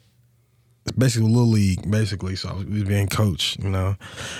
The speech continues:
Uh, we was in the playoffs. It was to, to go to the championship game.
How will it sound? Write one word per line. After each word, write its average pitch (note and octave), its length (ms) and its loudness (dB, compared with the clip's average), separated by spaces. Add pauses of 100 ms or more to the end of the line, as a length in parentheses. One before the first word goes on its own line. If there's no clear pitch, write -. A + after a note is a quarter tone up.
(160)
Uh, G2+ 340 2
we A2+ 80 2
was A2 160 2
in A2 100 2
the G2+ 60 0
playoffs. B2 760 2 (300)
It G2 60 0
was G#2 140 2
to, A2 100 0
to G2 360 0
go C3+ 160 4
to A2+ 140 2
the A2 60 2
championship G2 540 0
game. - 340 -2